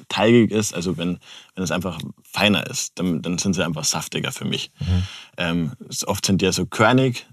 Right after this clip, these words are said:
Speaker 1: und halten dann auch gut, aber ich mag's lieber, wenn die, wenn die wirklich außen knusprig sind, aber innen weich.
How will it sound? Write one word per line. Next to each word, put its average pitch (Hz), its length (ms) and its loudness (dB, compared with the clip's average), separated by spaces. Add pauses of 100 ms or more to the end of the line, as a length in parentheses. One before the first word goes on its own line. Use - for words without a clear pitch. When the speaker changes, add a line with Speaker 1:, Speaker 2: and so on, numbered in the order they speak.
(200)
Speaker 1:
und 90 380 -4
halten 95 240 -2
dann 87 100 -2
auch 139 220 -2
gut, 123 160 6
aber 98 200 4
ich 92 120 -2
mag's 98 240 -2
lieber, 92 180 4
wenn 90 160 2
die, 87 280 0 (180)
wenn - 100 -8
die 82 80 -4
wirklich 87 320 -6
außen 95 220 -4
knusprig 135 360 0
sind, 101 200 0
aber 87 200 -6
innen 92 300 0
weich. 73 380 -2